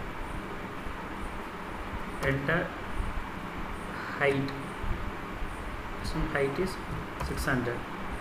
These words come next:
Enter. Now the cylinder is created. Select the cylinder. Click extrusion.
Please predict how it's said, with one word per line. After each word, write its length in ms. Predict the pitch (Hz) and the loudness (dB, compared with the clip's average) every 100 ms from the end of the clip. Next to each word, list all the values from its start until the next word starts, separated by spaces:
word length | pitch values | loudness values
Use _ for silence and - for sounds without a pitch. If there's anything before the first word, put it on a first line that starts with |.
| - - | 2 6
Enter. 340 | 135 127 123 131 - - - - - - - - - - - - - - - - - - - - - - | 6 6 2 0 -4 -4 -2 0 0 -2 -2 -2 0 0 0 0 0 0 -2 -2 -4 -2 -2 -2 -4 0
Now 80 | 147 | 4
the 160 | 156 143 | 6 6
cylinder 320 | - 147 151 | 6 4 6
is 160 | 156 160 | 4 4
created. 520 | - 147 139 131 170 - - - - - - - - - - - - - - - - | 4 6 6 6 4 6 4 4 0 0 0 2 2 2 0 -4 -4 -4 -4 -2 2
Select 460 | - - 135 143 135 | 4 8 8 6 4
the 80 | 147 | 4
cylinder. 560 | 139 139 139 139 175 175 - - - - - - - - - - - - - - - - - - - - - - - - - - - - - | 6 6 6 6 4 4 -2 -2 0 0 0 -4 -6 -6 -6 -6 -6 -2 0 2 0 -2 -6 -4 -4 -4 2 2 2 -2 -4 -4 -4 -2 0
Click 240 | 160 156 | 0 2
extrusion. 720 | 156 135 - 170 156 - 165 | 4 4 4 4 4 4 4